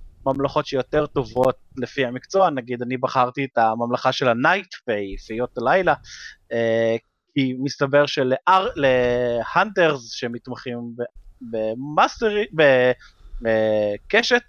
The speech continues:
זה יותר, אה, מומלץ, כי הם מקבלים לחש,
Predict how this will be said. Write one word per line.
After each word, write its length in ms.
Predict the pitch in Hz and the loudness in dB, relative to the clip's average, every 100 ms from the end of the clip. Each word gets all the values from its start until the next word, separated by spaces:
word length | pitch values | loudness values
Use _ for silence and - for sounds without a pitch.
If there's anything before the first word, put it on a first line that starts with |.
| - | -12
זה 180 | 131 131 | -4 0
יותר, 520 | 139 - 147 147 147 | 0 4 6 6 6
אה, 680 | 147 139 135 135 131 127 131 - - 143 | 6 8 6 6 4 4 0 -6 -14 -6
מומלץ, 360 | 135 220 254 | 0 0 0
כי 140 | - 147 | -4 -6
הם 80 | |
מקבלים 480 | 139 - 135 135 143 127 _ _ - - _ | -6 -6 -4 -2 -4 -6 _ _ -20 -20 _
לחש, 600 | 139 185 214 107 - - | 2 2 2 -2 -6 -8